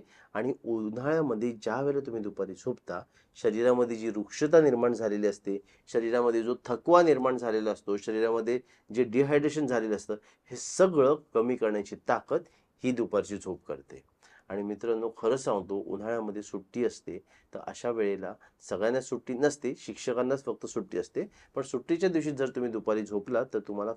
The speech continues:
खरंच खूप चांगल्या प्रकारे शरीराला आराम मिळतो आणि आरोग्याला सुद्धा याच्याने फायदा मिळू शकतो. आणखीन जर काही माहिती तुम्हाला पाहिजे असेल तर याच्या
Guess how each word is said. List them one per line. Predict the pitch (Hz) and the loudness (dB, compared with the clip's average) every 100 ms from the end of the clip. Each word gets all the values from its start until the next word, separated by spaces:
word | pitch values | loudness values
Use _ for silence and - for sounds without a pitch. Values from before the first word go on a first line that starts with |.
| - | -8
खरंच | - 113 147 - | -4 0 0 -2
खूप | 143 135 | -6 -6
चांगल्या | - 107 117 | -4 -2 -2
प्रकारे | 123 110 - 110 156 _ _ _ - | -2 -6 -6 -6 -6 _ _ _ -8
शरीराला | 101 107 107 120 - | -4 -2 -4 -6 -10
आराम | 90 110 135 | -6 -2 0
मिळतो | 127 92 - 117 _ _ - | 0 -2 -4 -10 _ _ -10
आणि | 87 95 - | -6 -4 -2
आरोग्याला | 95 113 104 107 | 0 0 0 -2
सुद्धा | 107 101 95 147 - | -2 -8 -4 -4 -4
याच्याने | 90 - 107 127 | -8 -6 -8 -6
फायदा | 92 85 104 156 _ _ | -6 -6 -8 -12 _ _
मिळू | 101 90 | -4 -4
शकतो. | - - _ - - | -4 -14 _ -10 0
आणखीन | 139 160 208 | 2 2 0
जर | 190 | 0
काही | 196 180 | 2 4
माहिती | 175 151 143 | 4 2 2
तुम्हाला | 147 135 131 | 2 2 2
पाहिजे | 120 127 147 | 2 4 2
असेल | - 117 | 0 -4
तर | 123 | 0
याच्या | 110 - | 0 0